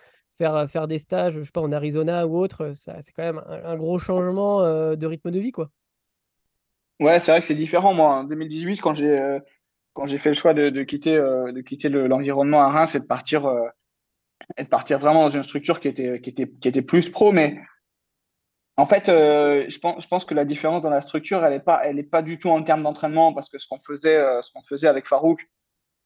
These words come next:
Speaker 2: en termes de, en termes de qualité, c'est pareil. C'est la même chose. Moi, j'ai, on n'a pas réinventé la, la roue, euh, quand on, quand, quand j'ai changé de groupe. Euh, l'entraînement, il est toujours aussi simple, parce que moi, c'est ce que j'aime.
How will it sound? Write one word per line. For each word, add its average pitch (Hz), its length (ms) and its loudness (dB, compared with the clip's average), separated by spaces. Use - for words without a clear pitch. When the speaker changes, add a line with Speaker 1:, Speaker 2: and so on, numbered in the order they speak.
Speaker 2:
en 147 100 2
termes 147 240 2
de, 139 120 -6
en 147 100 -6
termes 143 180 -2
de 143 80 -4
qualité, 156 420 0
c'est 139 180 -10
pareil. 143 360 0
C'est - 80 -12
la 139 100 -2
même 151 180 -8
chose. 170 260 -4
Moi, 135 140 -8
j'ai, 131 200 -10
on 131 100 -4
n'a 135 100 0
pas 147 160 6
réinventé 143 420 0
la, 135 300 0
la 135 100 0
roue, 156 280 -2
euh, 139 80 -4
quand 131 200 -16
on, 131 160 -12
quand, 131 200 -8
quand - 140 -8
j'ai 139 100 -8
changé 139 260 -2
de 127 60 -4
groupe. 170 280 4
Euh, 127 160 2
l'entraînement, 151 400 4
il 143 80 4
est 131 100 -4
toujours 151 280 2
aussi 156 200 0
simple, 170 240 2
parce 139 160 -8
que - 80 -8
moi, 147 140 -2
c'est 143 100 -12
ce - 80 -12
que 143 100 -4
j'aime. 147 280 -2